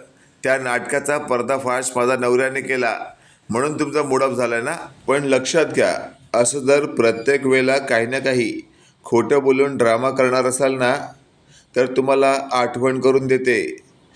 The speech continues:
लहानपणी आपल्याला एक धडा होता, तो खोटं बोलायचा ना, तर काय त्याचं नाव,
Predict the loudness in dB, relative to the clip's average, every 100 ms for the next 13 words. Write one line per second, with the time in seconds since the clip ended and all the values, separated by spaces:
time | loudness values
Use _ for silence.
0 | -20 -4 0 0 0 0 0 0 -2 -2
1 | -2 0 2 2 0 0 2 2 2 0
2 | 0 0 -4 -14 -20 _ _ -20 -20 _
3 | -2 0 0 0 -2 0 2 2 2 2
4 | 0 -2 -2 0 0 0 0 2 0 0